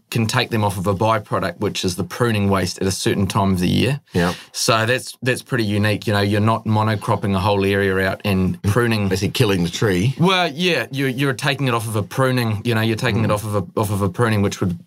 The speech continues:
Speaker 1: generally be a waste product anyway from the, from the oil.
Speaker 2: Right.
Speaker 1: So that's one of the key ways, I guess, we incorporate environmental sustainability. We keep our production local. So, you know, you're not bringing in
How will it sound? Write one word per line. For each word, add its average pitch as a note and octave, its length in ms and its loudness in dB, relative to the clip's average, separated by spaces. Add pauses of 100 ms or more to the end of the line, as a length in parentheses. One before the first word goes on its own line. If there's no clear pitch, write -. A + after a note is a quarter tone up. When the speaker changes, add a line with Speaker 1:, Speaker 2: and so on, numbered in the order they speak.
(120)
Speaker 1:
generally A2+ 440 2
be G2+ 420 0 (100)
a A2 80 2
waste G#2+ 340 0
product G#2+ 300 -2
anyway A2 260 2
from G#2+ 240 -2
the, G2 300 2
from G#2+ 240 0
the G2 100 4
oil. B2 420 0
Speaker 2:
Right. E2+ 300 0 (120)
Speaker 1:
So - 140 0
that's - 440 -2
one A#2 140 2
of G#2 40 0
the G2+ 80 0
key B2 380 -2
ways, G#2 320 0
I G2+ 100 0
guess, G2+ 360 -4
we G#2 220 0
incorporate F#2+ 440 0
environmental G2 420 0
sustainability. G2 800 0 (420)
We A2+ 140 2
keep A2 240 0
our G2+ 80 2
production G2 480 0
local. G2 320 0
So, F#2 160 -2
you F#2 140 2
know, F#2 60 2
you're F#2 140 2
not G2 200 0
bringing G#2 300 2
in G2 220 2